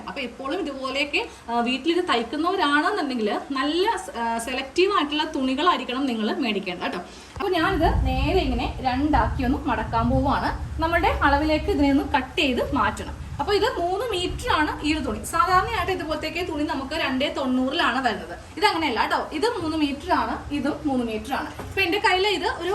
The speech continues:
അഞ്ചാറ് പീസ് ഉണ്ട്. ഞാനിത് ഒരു മൂന്ന് ബണ്ടിൽ എടുത്തതാണ്. അത്യാവശ്യം എല്ലാം നമുക്ക് സെയിൽ ആയി. കാരണം ഇത് ഓരോ ആൾക്കാർക്ക് കാണിച്ചു കൊടുക്കുമ്പോൾ തന്നെ അവരപ്പോ തന്നെ അത് വാങ്ങിച്ചോണ്ട് പോവുക. അപ്പൊ കുറച്ച് പീസേ ഉള്ളൂ. ഇനി വേണമെങ്കിൽ നിങ്ങൾ ചോദിക്കുക, ഒരു രണ്ട് മൂന്ന് പേർ-, പേർക്കുള്ളത്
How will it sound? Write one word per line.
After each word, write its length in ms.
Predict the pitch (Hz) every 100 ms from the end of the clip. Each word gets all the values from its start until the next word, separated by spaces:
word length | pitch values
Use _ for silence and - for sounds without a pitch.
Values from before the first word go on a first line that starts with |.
| 285
അഞ്ചാറ് 320 | 294 320 349 427
പീസ് 220 | 320 - 254
ഉണ്ട്. 160 | 226 277 - 262
ഞാനിത് 320 | 262 285 370 466
ഒരു 160 | 294 392 - - -
മൂന്ന് 260 | 285 330 415 381
ബണ്ടിൽ 280 | 302 349 311
എടുത്തതാണ്. 460 | 254 349 262 226 -
അത്യാവശ്യം 460 | - 240 254 - 392
എല്ലാം 260 | 339 339 415 392
നമുക്ക് 240 | 339 381 392
സെയിൽ 240 | 277 294 262
ആയി. 100 | 202 254
കാരണം 240 | 262 269 381
ഇത് 60 | 415 370
ഓരോ 140 | 370 392
ആൾക്കാർക്ക് 400 | 359 359 359 392
കാണിച്ചു 240 | 427 311 392
കൊടുക്കുമ്പോൾ 260 | 349 339 359
തന്നെ 120 | 370
അവരപ്പോ 340 | 370 359 - 453 427
തന്നെ 160 | 381 359
അത് 80 | 359 285
വാങ്ങിച്ചോണ്ട് 340 | 247 262 285 254
പോവുക. 180 | 190 - - - -
അപ്പൊ 120 | 330 302
കുറച്ച് 220 | 302 508 453
പീസേ 260 | 381 427 302
ഉള്ളൂ. 140 | 339 -
ഇനി 100 | 269 269
വേണമെങ്കിൽ 320 | 269 302 359 -
നിങ്ങൾ 140 | 381 359 349
ചോദിക്കുക, 340 | 262 285 349 320
ഒരു 100 | 339 302
രണ്ട് 140 | 285 330
മൂന്ന് 160 | 370 427
പേർ-, 200 | 339 330 -
പേർക്കുള്ളത് 560 | 311 311 349 330 294